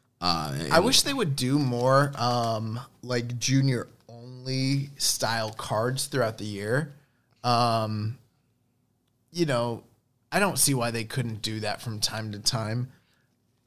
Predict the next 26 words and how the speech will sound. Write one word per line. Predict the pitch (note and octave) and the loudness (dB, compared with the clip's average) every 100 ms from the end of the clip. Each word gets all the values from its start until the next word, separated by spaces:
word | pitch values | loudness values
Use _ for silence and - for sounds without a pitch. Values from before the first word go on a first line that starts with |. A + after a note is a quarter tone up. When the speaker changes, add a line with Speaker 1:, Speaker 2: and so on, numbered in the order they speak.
| _ _ _ _ _ _ | _ _ _ _ _ _
Speaker 2:
They | D3 F3 | -2 0
used | F3+ D#3 D3 D3+ | 2 4 4 2
to | A#2 | 0
have | G#2+ A2+ A2 | 0 0 0
a | |
lot | G#2+ G2+ G#2 | -2 -4 -4
of, | G2+ | -6
like, | G#2+ G2+ - | -8 -8 -10
produce | - A2+ A2 A2+ A#2+ - - | -4 -2 -2 -2 -2 -2 -2
type | C3 G#2 - | -4 -4 -2
shows | - F#2+ G2 A2 - | -2 -2 -4 -4 -4
throughout | A2 G#2 G#2 | -2 -4 -6
the | |
year | G#2+ G#2+ G#2+ | -6 -4 -2
in | G#2+ | -4
New | A2 | -4
Japan | - - G#2+ G#2 | -6 -6 -6 -6
back, | G#2 C3 A2 - | -8 -10 -12 -12
especially | G#2+ - B2+ A2 A2+ | -6 -4 -2 -2 -2
in, | G#2 | -4
like, | G2 G2 | -8 -12
the | G2+ | -14
mid | G#2+ G#2 | -12 -8
two | - | -8
thousands. | A2 F#2+ F#2+ A2 C3 C#3+ - - - - - - - _ | -6 -6 -4 -4 -2 -2 -4 -8 -20 -20 -20 -20 -20 _
Um, | A2+ G#2+ G#2 F#2+ F#2 | -2 -2 -2 -4 -8